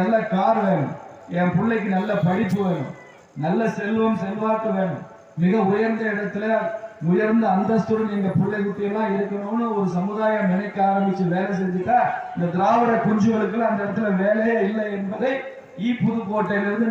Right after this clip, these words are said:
நாம நிரூபிக்க போறோம். இந்த ஊரகத்துக்கு முன்மாதிரியா இருக்கும். அப்படி ஒரு எழுச்சியை இந்த சமூகங்கள் உருவாக்க வேண்டும். ஜாதிகள் என்பது நம்மை பிளக்கும் கருவிகள் அல்ல, நம்மை பிணைக்கும் கருவிகள் என்பதுதான்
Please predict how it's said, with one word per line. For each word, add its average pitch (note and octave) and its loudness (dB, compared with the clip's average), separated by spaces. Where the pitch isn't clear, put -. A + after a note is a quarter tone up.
நாம G3 4
நிரூபிக்க F#3 4
போறோம். F3+ 0
இந்த F3+ 2
ஊரகத்துக்கு F3+ 2
முன்மாதிரியா E3+ 2
இருக்கும். - -8
அப்படி A3+ 0
ஒரு G3 -2
எழுச்சியை A3+ -2
இந்த F#3 -4
சமூகங்கள் F3+ 0
உருவாக்க E3+ -2
வேண்டும். F3 -4
ஜாதிகள் G3 2
என்பது F#3 0
நம்மை E3 -2
பிளக்கும் A3 0
கருவிகள் F3 2
அல்ல, E3+ -2
நம்மை D#3+ -4
பிணைக்கும் A#3+ 2
கருவிகள் F#3 4
என்பதுதான் E3 0